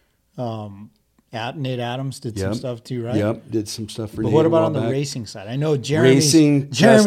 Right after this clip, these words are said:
Speaker 2: Justin
Speaker 1: place
Speaker 2: Cooper.
Speaker 1: is just
Speaker 2: Yeah.
Speaker 1: packed with your
Speaker 2: Yeah.
Speaker 1: products.
Speaker 2: Jeremy's house was, that was my dream working on that house. Obviously, I was there a while. Jeremy and I were so, uh, sawing off the toes of mannequins to put boots on 'em and then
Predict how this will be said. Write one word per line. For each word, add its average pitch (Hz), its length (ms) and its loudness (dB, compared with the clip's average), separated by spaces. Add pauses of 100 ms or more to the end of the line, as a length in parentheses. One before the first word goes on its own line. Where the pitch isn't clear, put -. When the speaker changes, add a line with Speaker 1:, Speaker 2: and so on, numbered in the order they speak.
(100)
Speaker 2:
Justin 151 120 2
Speaker 1:
place 160 280 2
Speaker 2:
Cooper. 147 120 -2
Speaker 1:
is 117 100 -4
just 104 280 -2
Speaker 2:
Yeah. - 120 -18
Speaker 1:
packed 170 380 -6
with 139 200 -12
your 131 100 -10
Speaker 2:
Yeah. 92 80 -10
Speaker 1:
products. 107 400 -10
Speaker 2:
Jeremy's 123 400 0
house 104 380 -4
was, 98 400 -6 (560)
that 165 160 6
was 135 160 4
my 120 120 0
dream 101 340 -2
working 85 280 -10
on 80 100 -14
that 82 180 -14
house. 80 280 -14
Obviously, 87 440 -8
I 87 60 -6
was 90 140 -8
there 90 160 -6
a 87 80 -4
while. 87 460 -6 (460)
Jeremy 92 360 -6
and 92 80 -4
I 87 100 -4
were 90 160 -6
so, 98 360 -4 (120)
uh, 95 220 -6 (320)
sawing 110 380 2
off 107 260 -2
the 101 80 -4
toes 104 360 -2
of 104 60 -4
mannequins 104 600 -2
to 101 80 -10
put 95 260 -4
boots 110 260 -2
on 110 160 -2
'em 117 160 -2
and 104 120 -4
then 98 180 -6